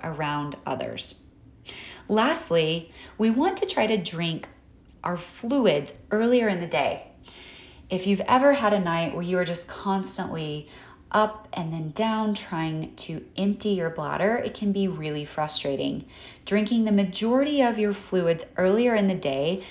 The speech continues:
can help to eliminate any kind of bladder disturbance. Also, monitoring your sleep habits, whether that's through a journal or through an app, can be really, really helpful.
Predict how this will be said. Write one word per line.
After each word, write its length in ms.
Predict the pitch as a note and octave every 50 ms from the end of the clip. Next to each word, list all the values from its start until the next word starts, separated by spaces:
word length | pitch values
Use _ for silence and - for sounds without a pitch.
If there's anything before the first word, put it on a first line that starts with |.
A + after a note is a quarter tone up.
| - - -
can 160 | - G#3 F#3+
help 500 | F#3 F#3 - - F#3 F3 F3 F3 F3 -
to 460 | - - - E3 D#3+ D#3 D3+ D3+ D#3 - - - - - - -
eliminate 680 | - G3+ G3 G3 A3 A3+ A3 G#3+ F#3 D#3 D#3 D3+ C#3 - - -
any 340 | A3+ B3 C4 C#4 C4+ C4
kind 680 | B3+ - - - F3+ F3 E3+ E3 E3 E3 E3 E3 E3 E3 - - - - - - -
of 400 | - E3+ D#3+ D#3+ D#3 D#3 D3+ D3 - - -
bladder 420 | E3+ D#3+ D#3+ D#3 D3 D3 D3+ D3+
disturbance. 800 | C#3 D3 D3 - - - B2 B2 B2+ C3 B2+ - - - - - - - - - - - - - - - - - - - - - - - - - - - - - - - - - - - - - - - - -
Also, 600 | - C#4 E4 F#4 - - F#3 D#3 D3 D3+ D3+ -
monitoring 840 | - E3+ E3+ F3+ G3 A#3 C#4 D#4 D#4 - - - A3+ G#3 G3+ G3 F#3+
your 140 | E3 D#3 D3+
sleep 380 | - - - G3+ G3+ F#3 F#3+
habits, 480 | - - D#3 D3+ C#3+ C#3+ C#3+ C#3 C#3+ -
whether 260 | E3 E3 D#3+ E3+ E3+
that's 280 | D#3 D3+ D3 - - -
through 180 | - D#3+ D#3
a 60 | D3
journal 680 | C#3+ - - G#3+ A3 A3+ A3+ A#3 A3+ A3+ A3+ A3+ A3+ A3 - - - - - -
or 120 | E3 D#3+ D#3
through 260 | - - - E3+ E3+
an 180 | E3+ E3 - - - -
app, 400 | D#3 D3+ D#3 F3+ G#3+ - - - - -
can 240 | - - G3 F#3 F3+
be 160 | F#3 F#3 F3
really, 580 | E3 D#3+ D#3 D#3+ E3+ E3+ F3+ F#3 F#3+ F#3 F#3 -
really 300 | - D#3 D3 C#3 C#3+ D3 - -
helpful. 640 | - E3 D3+ - - - D3+ C#3+ C#3+ C#3+ - -